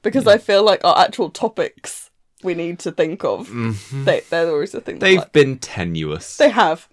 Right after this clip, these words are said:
Speaker 2: The last
Speaker 1: If you
Speaker 2: few
Speaker 1: have
Speaker 2: months.
Speaker 1: a topic for us to do, send it in now.
Speaker 2: Oh yeah, oh my God, absolutely. Do you know what? Don't even tweet them. Email them.
Speaker 1: Oh, literally.
Speaker 2: At hello at luxembourgs dot co dot U K. Let's get some use out of that Twitter account,
Speaker 1: Oh my
Speaker 2: uh,
Speaker 1: God,
Speaker 2: that
Speaker 1: yeah.
Speaker 2: email account I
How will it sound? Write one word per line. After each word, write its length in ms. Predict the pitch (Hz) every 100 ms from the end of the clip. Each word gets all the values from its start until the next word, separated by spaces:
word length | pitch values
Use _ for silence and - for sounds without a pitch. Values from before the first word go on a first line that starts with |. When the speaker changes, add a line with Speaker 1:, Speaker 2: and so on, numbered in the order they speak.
| -
Speaker 2:
The 80 | -
last 560 | 87 85 - - - - _ _ -
Speaker 1:
If 180 | 262 247
you 140 | 302
Speaker 2:
few 20 |
Speaker 1:
have 180 | - 233
Speaker 2:
months. 140 | 185 196
Speaker 1:
a 40 |
topic 220 | 165 156
for 120 | - 180
us 120 | -
to 120 | 190
do, 320 | 180 185 285 - - -
send 300 | - 403 381
it 80 | -
in 160 | 320 294
now. 340 | 269 233 147
Speaker 2:
Oh 100 | 123 127
yeah, 200 | 131 104
oh 240 | 113 107 95
my 140 | 90
God, 260 | 98 104 -
absolutely. 580 | 127 107 - 107 107 92
Do 140 | -
you 20 |
know 140 | 147 151
what? 280 | 127 92 82
Don't 120 | 156
even 160 | 127 107
tweet 220 | 147 101
them. 140 | 95 -
Email 460 | 165 160 123 98 90
them. 300 | 82 80 _ -
Speaker 1:
Oh, 120 | 185
literally. 380 | 190 185 - 143
Speaker 2:
At 140 | 123 _ _ - -
hello 480 | - 165 151 107 92
at 200 | 101 98
luxembourgs 560 | 127 123 120 107 - -
dot 120 | 92
co 120 | 107
dot 100 | 95
U 120 | 90
K. 200 | 85 85
Let's 160 | 87 98
get 120 | -
some 160 | 98 104
use 160 | 95 95
out 80 |
of 60 | 82
that 180 | 87 -
Twitter 300 | - 85 92
account, 240 | 90 80
Speaker 1:
Oh 60 | 196
my 40 |
Speaker 2:
uh, 100 | 98
Speaker 1:
God, 100 | 117
Speaker 2:
that 100 | -
Speaker 1:
yeah. 60 | -
Speaker 2:
email 160 | 90 92
account 240 | -
I 60 | -